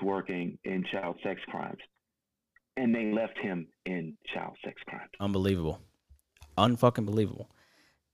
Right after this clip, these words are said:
Speaker 2: You know, and so situations like that, man, where, you know, we say good apples. I mean, this is beyond good apples. This is, you know, like,
Speaker 1: Yeah.
Speaker 2: where's anybody with any,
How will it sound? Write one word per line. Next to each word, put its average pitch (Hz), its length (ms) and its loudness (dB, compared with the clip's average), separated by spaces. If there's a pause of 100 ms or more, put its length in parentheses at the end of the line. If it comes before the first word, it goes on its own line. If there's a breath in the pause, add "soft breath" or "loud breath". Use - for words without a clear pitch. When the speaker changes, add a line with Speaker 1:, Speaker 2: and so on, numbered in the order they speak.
Speaker 2:
You 123 100 2
know, 110 240 8
and 117 140 2
so 131 180 10
situations 156 600 6
like 123 220 4
that, 165 200 6
man, 139 260 6
where, 120 420 8
you 131 180 6
know, 123 160 10
we 120 120 6
say 117 420 6 (460 soft breath)
good 123 220 12
apples. 95 520 8 (100)
I 110 60 4
mean, 117 160 6
this 160 180 6
is 107 80 2
beyond 95 840 2
good 98 180 4
apples. 85 460 4
This 147 220 4
is, - 360 0
you 98 140 -2
know, 90 180 4
like, 80 360 2
Speaker 1:
Yeah. 90 100 0
Speaker 2:
where's 123 440 8
anybody 98 560 4
with 87 240 0
any, 104 340 -2